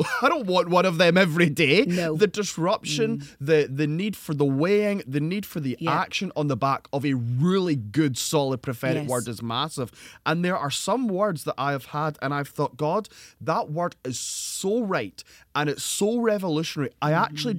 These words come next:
Speaker 1: don't want another prophetic word for quite some months because I don't want to miss what you've got in that moment."
Speaker 2: Yep.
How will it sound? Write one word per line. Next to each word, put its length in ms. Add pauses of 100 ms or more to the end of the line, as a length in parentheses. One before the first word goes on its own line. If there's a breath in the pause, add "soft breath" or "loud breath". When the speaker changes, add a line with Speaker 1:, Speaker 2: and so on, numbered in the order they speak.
Speaker 1:
don't 120
want 240
another 280
prophetic 460
word 260
for 120
quite 280
some 240
months 360 (220 loud breath)
because 260
I 120
don't 240
want 240
to 100
miss 480 (220 soft breath)
what 180
you've 320
got 400 (140)
in 200
that 300
moment." 380
Speaker 2:
Yep. 140